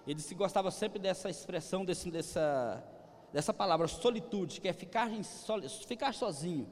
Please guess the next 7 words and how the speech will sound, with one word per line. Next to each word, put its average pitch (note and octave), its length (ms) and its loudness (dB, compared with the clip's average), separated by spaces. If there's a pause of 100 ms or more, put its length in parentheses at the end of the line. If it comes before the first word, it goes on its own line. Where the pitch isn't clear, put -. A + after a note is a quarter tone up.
(500)
Essa D#3 160 6
diferença A#3 440 6
de - 80 -6
solidão G#3 460 8
e - 20 2
solitude. F3+ 640 0 (560)
Solidão F3+ 680 2